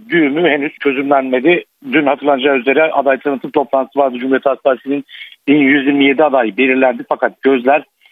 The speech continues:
Lütfü Savaş'taydı. Önce gazeteciler salonda mı diye baktı ama, e, göremeyince,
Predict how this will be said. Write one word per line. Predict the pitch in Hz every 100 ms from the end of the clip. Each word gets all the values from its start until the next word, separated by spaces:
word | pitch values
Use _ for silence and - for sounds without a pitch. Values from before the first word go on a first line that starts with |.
| _ 143
Lütfü | -
Savaş'taydı. | 147 143 127 117 120 120
Önce | 135 120
gazeteciler | 113 151 165 156 156 -
salonda | 147 147 151
mı | 143
diye | 127 117
baktı | 110 104 -
ama, | 156 107 - - _ 143
e, |
göremeyince, | 131 113 156 202 156 120 117 175 180